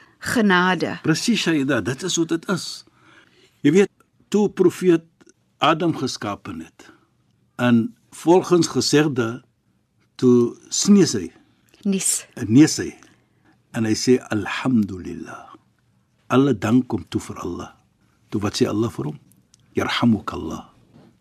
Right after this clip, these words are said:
Speaker 2: Mag Allah genade toon, toon oor jou. Kyk wanneer dit begin. Om genade te toon teenoor 'n skepping was vir een van die eerste woorde in die lewe van mens.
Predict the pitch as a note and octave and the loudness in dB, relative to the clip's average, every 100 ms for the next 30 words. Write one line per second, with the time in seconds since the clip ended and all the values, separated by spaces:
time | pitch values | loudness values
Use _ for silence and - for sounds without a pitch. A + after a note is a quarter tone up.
0 | - - - G#2+ G#2 - F2+ F2 D#2+ E2 | -8 -6 -2 -2 -2 -4 -6 -6 -8 -8
1 | - C#2+ - - D#2 D2+ - - - _ | -6 -6 -4 -4 -2 -4 -8 -14 -16 _
2 | _ _ _ - F#3 - A#2+ D3+ D#3 C3 | _ _ _ 0 0 -2 -2 0 -2 -6
3 | B2+ - F2+ - _ _ _ _ _ _ | -10 -14 -14 -16 _ _ _ _ _ _
4 | - - _ _ _ C3 - C#3 B2+ B2 | -20 -20 _ _ _ 0 2 4 6 4
5 | E3 F#3 F#3 - C3 - D3+ C#3+ B2+ - | 2 4 2 2 -8 -4 0 0 -2 0
6 | C#3 B2+ C3+ B2 - - - - D3 - | 0 2 -2 -4 -4 -6 -6 -8 -8 -2
7 | C3+ A#2 - - - C#3 C3 - A#2 A#2+ | -2 -2 -8 -14 -2 0 0 -2 -6 -6
8 | B2 - C3+ - - A#2 E2+ G2 G#2 G2+ | -4 -2 -2 -4 -6 -6 -4 -4 -4 -6
9 | F#2+ _ _ _ _ _ _ _ _ _ | -14 _ _ _ _ _ _ _ _ _
10 | - A#2+ A2 G2 F#2+ A#2 B2 B2 A#2 G2 | -4 0 0 0 4 4 4 0 -6 -8
11 | F2 G#2 F#2+ D#2 - | -2 0 0 -6 -16